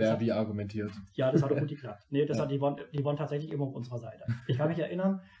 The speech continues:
Speaker 2: ähm, äh, Spieler, eigene Spieler haben sich gewundert. Also die waren abends vorher noch in der Disco und auf einmal haben wir gesagt, "Na, du kannst morgen doch spielen." Dann haben die sich gewundert, wie denn das ging, dass man so, so kurz nur gesperrt war. Aber das haben wir,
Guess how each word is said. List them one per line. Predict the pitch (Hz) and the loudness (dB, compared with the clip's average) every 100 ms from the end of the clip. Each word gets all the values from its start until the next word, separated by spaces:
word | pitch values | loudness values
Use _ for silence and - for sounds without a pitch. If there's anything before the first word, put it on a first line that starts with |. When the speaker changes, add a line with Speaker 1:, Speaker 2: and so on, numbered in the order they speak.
| - | -16
Speaker 2:
ähm, | - 147 143 139 | -2 2 2 0
äh, | - 156 131 - - | -2 -6 -6 -6 -10
Spieler, | 156 - 180 - | -10 -4 -2 0
eigene | 160 180 | 0 0
Spieler | 180 170 | -2 0
haben | 147 147 | 0 0
sich | 143 | -2
gewundert. | 131 123 165 190 233 233 - _ _ - | -4 -2 2 2 0 -4 -16 _ _ -8
Also | 135 | -4
die | 123 | -2
waren | 127 147 | 0 0
abends | 151 135 | 0 -2
vorher | 131 151 | -2 -2
noch | 160 | -2
in | 135 | -2
der | 123 | -4
Disco | 180 180 208 | -6 -4 -2
und | 175 | -2
auf | |
einmal | 143 156 147 | -2 -2 0
haben | 151 | 0
wir | 139 | 0
gesagt, | 123 143 | 0 -2
"Na, | 143 | -2
du | 123 | -4
kannst | 131 139 - | -4 -4 -4
morgen | 127 120 | -4 -2
doch | 156 | -6
spielen." | - - 202 226 233 - - _ _ | -6 -4 0 2 0 -4 -20 _ _
Dann | 139 123 | -2 0
haben | 143 | 0
die | |
sich | 147 156 | -2 -4
gewundert, | 139 117 143 160 160 | -4 -2 0 0 -2
wie | |
denn | 127 123 | -4 -2
das | 113 - | -6 -4
ging, | 147 233 277 - _ _ | 2 2 0 -6 _ _
dass | - 139 | -4 -2
man | 151 135 | 0 0
so, | 143 143 | -2 -6
so | - 151 | -2 0
kurz | 151 170 - | 0 -4 -2
nur | 151 | -2
gesperrt | 123 123 143 - | 0 -4 -6 -4
war. | 208 214 247 - - | -2 -2 -4 -12 -12
Aber | 143 143 | -4 -2
das | 143 135 | -2 -2
haben | 143 | -2
wir, | 151 147 | -2 -4